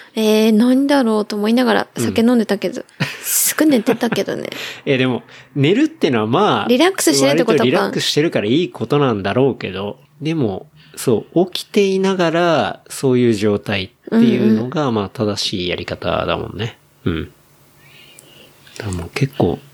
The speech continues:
Speaker 2: あれは難しいなって思うね。うん。できると、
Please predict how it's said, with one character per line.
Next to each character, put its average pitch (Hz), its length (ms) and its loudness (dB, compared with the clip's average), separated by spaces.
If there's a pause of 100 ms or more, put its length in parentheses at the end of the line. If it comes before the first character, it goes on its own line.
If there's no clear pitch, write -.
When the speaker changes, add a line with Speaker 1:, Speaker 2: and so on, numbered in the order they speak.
(180)
Speaker 2:
あ - 160 -4
れ 98 80 0
は 92 60 -2
難 95 320 -2
し - 200 0
い 92 40 -2
な 87 180 -2
っ - 40 -6
て - 180 -8
思 87 240 -2
う - 60 -6
ね。 - 200 -14 (260)
う 90 80 0
ん。 - 140 -4 (1600)
で 107 240 -2
き 202 400 0
る 160 160 4
と、 - 480 -2